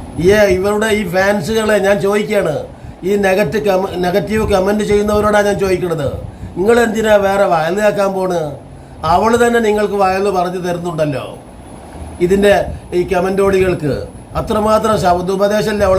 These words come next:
പറഞ്ഞ്. ഇവിടുന്ന് ഇതൊക്കെ ഇട്ടെറിഞ്ഞ് പോവൂലേ നമ്മള്? അപ്പൊ അതുകൊണ്ട് ഇക്ക് ഇനി എന്തിനാണ് വലിയൊരു പര?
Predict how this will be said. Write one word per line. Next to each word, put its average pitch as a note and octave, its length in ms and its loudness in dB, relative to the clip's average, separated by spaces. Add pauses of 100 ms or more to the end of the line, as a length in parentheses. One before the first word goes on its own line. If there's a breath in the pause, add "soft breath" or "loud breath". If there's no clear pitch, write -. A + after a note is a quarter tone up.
പറഞ്ഞ്. F3+ 300 0
ഇവിടുന്ന് G#3 360 -2 (360 loud breath)
ഇതൊക്കെ G#3 280 0 (120)
ഇട്ടെറിഞ്ഞ് G#3+ 520 0
പോവൂലേ G3 420 4 (100)
നമ്മള്? E3+ 300 -2 (1200 loud breath)
അപ്പൊ F3+ 180 2
അതുകൊണ്ട് G3 400 2
ഇക്ക് - 220 -4
ഇനി A3 160 2
എന്തിനാണ് F3 440 0
വലിയൊരു F#3 400 0
പര? E3 120 2